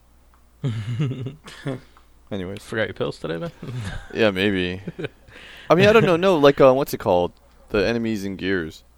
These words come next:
Speaker 2: are kinda similar to
Speaker 1: Locust,
Speaker 2: Not
Speaker 1: yeah.
Speaker 2: Locust, like, the other, the, um,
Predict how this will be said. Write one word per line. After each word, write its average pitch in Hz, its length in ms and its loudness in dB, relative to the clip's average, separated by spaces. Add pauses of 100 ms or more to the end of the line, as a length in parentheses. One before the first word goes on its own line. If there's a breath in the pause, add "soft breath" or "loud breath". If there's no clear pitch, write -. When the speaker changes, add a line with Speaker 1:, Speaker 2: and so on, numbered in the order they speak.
Speaker 2:
are - 80 -16
kinda 85 240 -8
similar 82 400 -10
to 82 320 -10 (680)
Speaker 1:
Locust, 117 600 -4
Speaker 2:
Not 123 180 2
Speaker 1:
yeah. 127 100 6
Speaker 2:
Locust, 107 460 0
like, 92 180 -4
the 82 120 -4
other, 98 320 -2
the, 90 160 -2
um, 87 460 -4